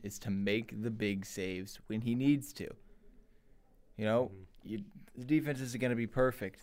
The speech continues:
Speaker 1: There, you know, there are gonna be times where guys are left alone in the slot. You know, there,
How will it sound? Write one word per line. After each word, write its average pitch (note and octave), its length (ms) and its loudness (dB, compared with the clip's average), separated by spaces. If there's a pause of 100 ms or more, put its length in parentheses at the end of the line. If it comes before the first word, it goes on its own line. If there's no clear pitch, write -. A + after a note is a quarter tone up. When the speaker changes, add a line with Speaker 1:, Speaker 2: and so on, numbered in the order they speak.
Speaker 1:
There, G#2+ 240 0 (120)
you A#2 120 -2
know, A#2 140 4
there A#2 220 4
are A#2+ 180 6
gonna B2 160 2
be A#2 120 0
times B2 340 0
where A2 100 -2
guys A2+ 260 2
are A2 60 0
left A2 240 0
alone A2 280 2
in G#2+ 80 2
the G#2 100 -2
slot. A2+ 420 0 (120)
You - 120 -8
know, A2 180 2
there, A2 180 0